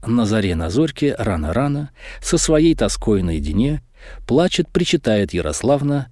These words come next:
на Путивльской городской стене. Обязанность жены — оплакать мужа? Демонстрация своей роли вдовы? И это тоже. Ярославна ведёт себя соответственно роли женщины патриархально-родового строя. Но есть в её поведении и нечто индивидуальное.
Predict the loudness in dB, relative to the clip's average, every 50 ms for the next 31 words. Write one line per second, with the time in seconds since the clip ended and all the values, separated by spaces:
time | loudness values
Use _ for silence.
0 | -14 _ 0 0 2 2 2 0 0 0 0 0 0 0 -2 -4 -4 -4 -2 0
1 | 2 2 2 0 0 -4 -6 -6 -6 -6 -4 -4 -4 -4 -4 -6 -10 -14 -20 _
2 | _ _ _ _ _ _ _ _ _ _ -4 -2 -2 0 0 0 0 0 0 -2
3 | -4 -6 -8 -8 -6 -4 -2 0 0 0 -2 -2 -4 -6 -6 -4 -2 0 0 0
4 | -2 -4 -2 0 0 0 0 -2 -4 -10 _ _ _ _ _ -20 -20 -20 -18 -10
5 | -4 0 2 2 2 2 0 0 2 2 2 2 2 0 -2 -2 0 0 2 2
6 | 2 4 2 2 2 0 0 0 0 2 2 2 0 -2 -4 _ _ _ _ _
7 | _ _ -20 -20 -14 _ -2 0 0 0 0 0 -2 -2 0 0 -2 -2 -4 -10
8 | -14 -20 _ _ -20 -20 -20 -18 -12 -6 -2 0 2 2 2 2 2 2 2 4
9 | 4 2 2 2 0 0 0 2 2 0 0 0 0 0 0 0 0 -2 -4 -2
10 | 0 0 0 0 0 -2 0 0 2 2 2 2 0 2 2 4 4 4 2 2
11 | 2 0 0 0 0 -2 -2 -2 0 0 -2 0 0 0 0 0 -2 -2 -4 -2
12 | -2 0 -2 -2 -2 0 0 0 0 -2 -2 -2 -4 -4 -4 -2 0 0 0 0
13 | -2 -8 -16 -20 _ _ _ _ _ _ -4 -2 0 0 0 -2 0 2 2 2
14 | 2 2 2 4 4 4 4 2 2 2 0 0 2 2 2 2 4 2 0 0
15 | -2 -2 0 0 0 0 0 -2 -4 -4 -4 -2 0 0 2 2 2 2 2 2
16 | 0 0 -4 -6 -8 -10 -16 -18